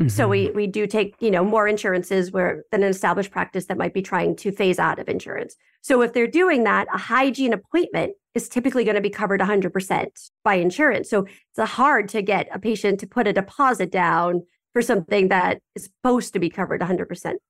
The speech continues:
Speaker 1: from insurance. So I tell everyone, start with the restorative. Start with the restorative or scaling and replating because they would have a copayment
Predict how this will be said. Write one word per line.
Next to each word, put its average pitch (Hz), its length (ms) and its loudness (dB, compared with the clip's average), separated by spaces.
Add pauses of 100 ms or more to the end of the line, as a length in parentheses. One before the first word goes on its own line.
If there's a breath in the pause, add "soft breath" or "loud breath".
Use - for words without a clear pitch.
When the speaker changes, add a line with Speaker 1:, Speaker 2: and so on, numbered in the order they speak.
(100)
Speaker 1:
from 175 160 0
insurance. - 480 -8 (240)
So 254 100 2
I 214 220 0
tell 285 220 2
everyone, 247 300 2
start 247 540 0
with 208 420 -2 (280)
the 220 60 0
restorative. - 640 -4 (120)
Start 220 180 2
with 247 80 2
the 294 80 2
restorative 269 440 2
or 240 100 2
scaling 240 360 2
and 220 80 0
replating - 580 -4 (120)
because 208 200 0
they 208 140 4
would 208 160 4
have 180 160 2
a 185 40 -2
copayment - 460 -4